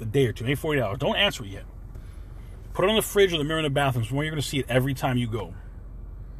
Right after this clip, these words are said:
You'll get the answer, folks. If you don't like the answer because you're lying to yourself, good. If you don't like the answer because you're believing your lies, bad.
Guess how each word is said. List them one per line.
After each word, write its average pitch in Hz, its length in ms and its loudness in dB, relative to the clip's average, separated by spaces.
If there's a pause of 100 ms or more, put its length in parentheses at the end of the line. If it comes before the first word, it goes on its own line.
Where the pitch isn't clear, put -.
(1200)
You'll 139 140 4
get 214 120 -2
the 131 140 2
answer, 110 220 -2
folks. 90 380 -8 (1800)
If 104 100 -2
you 123 60 4
don't 170 180 4
like 185 140 4
the 175 140 0
answer 175 260 0
because 139 220 2
you're 120 100 4
lying 139 220 2
to 170 60 -4
yourself, 170 420 2
good. 113 200 2
If 98 60 -2
you 127 40 0
don't 151 80 4
like 151 100 2
the 151 100 -2
answer 156 160 0
because 131 300 2
you're 110 140 0
believing 113 360 0
your 175 140 2
lies, 190 320 0
bad. 95 360 -6